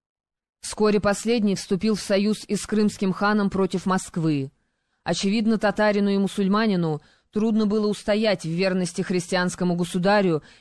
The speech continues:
и во вражде к единоверному единоплеменному хану. Теперь Измаил обратился к Иоанну уже с просьбой оборонить его от Дербыша и затем или поставить в Астрахани своих людей,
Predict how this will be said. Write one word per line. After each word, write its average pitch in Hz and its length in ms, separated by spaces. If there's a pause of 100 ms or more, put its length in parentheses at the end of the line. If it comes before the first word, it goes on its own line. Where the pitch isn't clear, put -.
и 196 80
во 202 140
вражде 190 440
к 208 60
единоверному 196 840
единоплеменному 180 960
хану. 151 680 (420)
Теперь 208 340
Измаил 214 420
обратился 190 580
к - 100
Иоанну 196 540
уже 196 280
с - 80
просьбой 202 520
оборонить 185 600
его 202 300
от 180 160
Дербыша 185 680 (380)
и 202 100
затем 202 420
или 220 240
поставить 190 580
в 190 60
Астрахани 180 500
своих 170 400
людей, 190 480